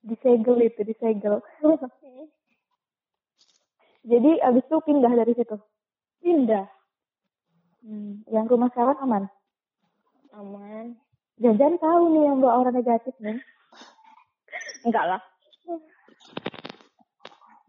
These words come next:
Speaker 1: Terus, terus, terus ada lagi nggak?
Speaker 2: Hmm.
Speaker 1: Kalau di kampus gitu, di kampus?
Speaker 2: Kalau di kampus paling, kalau di kampusku tuh ininya sih, kalau aku nggak pernah ngalamin, tapi kayak teman-teman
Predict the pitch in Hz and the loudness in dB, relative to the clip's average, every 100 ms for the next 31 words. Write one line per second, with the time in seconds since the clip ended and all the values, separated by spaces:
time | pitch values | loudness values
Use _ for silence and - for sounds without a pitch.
0 | _ _ _ 269 294 - 311 - 349 349 | _ _ _ -2 -2 2 0 2 -2 0
1 | 269 262 277 302 208 - _ _ _ _ | 2 4 6 4 2 -2 _ _ _ _
2 | _ _ _ _ _ _ _ _ _ _ | _ _ _ _ _ _ _ _ _ _
3 | _ 208 202 202 196 196 202 233 233 240 | _ -18 -14 -12 -12 -10 -2 0 0 0
4 | 240 294 311 269 302 285 247 247 294 - | 0 0 2 2 2 0 -2 0 -2 -4
5 | _ _ _ _ _ _ 240 214 202 202 | _ _ _ _ _ _ -2 0 0 -4
6 | 240 202 196 269 - 226 247 277 285 277 | -16 -18 -8 -8 -6 -6 -4 -8 -16 _
7 | _ 226 214 214 214 208 208 202 202 196 | _ -2 -2 -2 -8 -12 -12 -12 -16 -20
8 | - - - 262 285 - _ _ _ _ | -20 -20 -4 -2 -2 -10 _ _ _ _
9 | _ 214 202 214 233 - 240 226 190 - | _ -12 -10 -6 -6 -4 -6 -4 -6 -6
10 | - 196 196 190 185 185 196 208 214 - | -10 -10 -12 -18 -18 -18 -18 -20 -20 -14
11 | 226 - 202 214 196 202 202 | -14 -14 -16 -16 -20 -20 -20